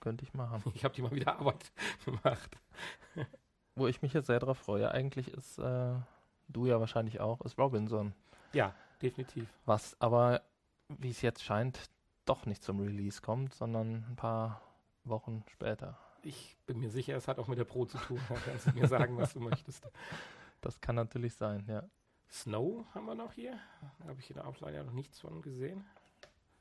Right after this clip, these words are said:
Speaker 2: Das ist ja nicht das, was wir auf der Gamescom gesehen haben. Das hieß doch irgendwie anders, das
Speaker 1: Bitte?
Speaker 2: Schneespiel. Also, wir haben eins, das heißt Snow.
Speaker 1: Das Schneespiel? Ja, das war auch nicht für V R, oder?
Speaker 2: Nee,
Speaker 1: Auf der
Speaker 2: das stimmt,
Speaker 1: Gamescom.
Speaker 2: das war auch nicht schön.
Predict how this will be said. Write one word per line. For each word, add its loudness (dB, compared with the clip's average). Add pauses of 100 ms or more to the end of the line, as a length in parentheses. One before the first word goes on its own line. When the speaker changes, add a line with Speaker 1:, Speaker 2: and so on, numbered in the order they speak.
(120)
Speaker 2:
Das -6
ist -4
ja 4
nicht -2
das, -2
was -6
wir -2
auf -4
der 0 (140)
Gamescom -4
gesehen -8
haben. -10
Das -10
hieß -8
doch -4
irgendwie -8
anders, -12
das -20 (200)
Speaker 1:
Bitte? 0 (140)
Speaker 2:
Schneespiel. -6 (420)
Also, -12 (440)
wir -8
haben -6
eins, -8
das -10
heißt -6 (100)
Snow. -10 (220)
Speaker 1:
Das -6
Schneespiel? 2 (240)
Ja, 0
das -4
war 2
auch 2
nicht -2
für -6
V -4
R, -2 (120)
oder? -2
Speaker 2:
Nee, 0
Speaker 1:
Auf -8
der -8
Speaker 2:
das -6
stimmt, -4
Speaker 1:
Gamescom. -6
Speaker 2:
das -8
war 0
auch -2
nicht -10
schön. -8